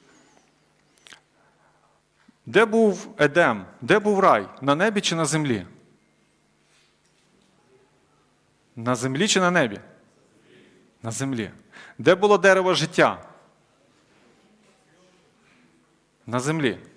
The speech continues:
Де воно зараз? На землі.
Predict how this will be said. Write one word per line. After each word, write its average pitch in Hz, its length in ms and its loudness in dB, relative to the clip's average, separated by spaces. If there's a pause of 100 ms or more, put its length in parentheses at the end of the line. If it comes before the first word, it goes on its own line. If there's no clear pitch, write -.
(460)
Де 127 160 4
воно 190 240 2
зараз? 143 500 2 (2000)
На 151 200 2
землі. 165 480 -2